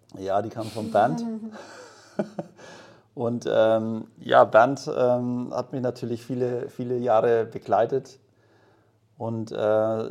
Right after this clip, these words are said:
Speaker 1: ist ein, ein toller Weggefährte, äh, ein toller Freund.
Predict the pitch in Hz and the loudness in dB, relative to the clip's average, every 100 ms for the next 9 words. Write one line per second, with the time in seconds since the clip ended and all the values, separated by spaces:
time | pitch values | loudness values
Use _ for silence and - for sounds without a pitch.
0 | - 139 - 120 113 110 107 151 - 107 | -10 -14 -10 -8 -8 -8 -12 -18 -18 -10
1 | - 123 131 127 - _ 120 127 127 165 | 0 2 2 0 -6 _ -4 -4 -6 -4
2 | 117 117 117 113 - - - - 120 107 | 0 0 0 -4 -8 -16 -14 -12 -10 -6
3 | 110 113 110 - 104 113 113 - | -2 -2 -2 0 0 0 -6 -14